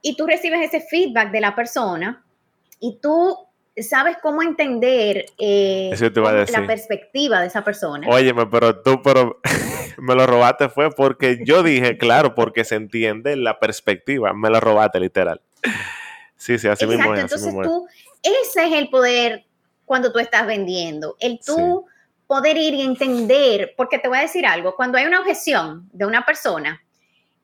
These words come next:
Speaker 1: muchas veces no es lo que te está verbalizando. O sea,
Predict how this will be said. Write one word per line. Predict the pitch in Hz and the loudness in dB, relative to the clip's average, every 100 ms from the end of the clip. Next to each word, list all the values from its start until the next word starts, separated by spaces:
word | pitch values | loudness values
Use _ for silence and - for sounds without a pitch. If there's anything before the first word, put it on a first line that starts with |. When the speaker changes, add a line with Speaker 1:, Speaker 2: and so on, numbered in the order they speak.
| _ _ | _ _
Speaker 1:
muchas | 247 285 330 359 | -2 0 2 2
veces | 302 277 | 2 -2
no | 240 240 | -6 -2
es | 247 | 0
lo | 254 | -2
que | |
te | 240 | -2
está | 226 | 0
verbalizando. | 214 208 196 190 170 - 160 | 0 2 0 -2 -8 -8 -12
O | 175 _ _ _ | -18 _ _ _
sea, | - 233 208 | -4 0 0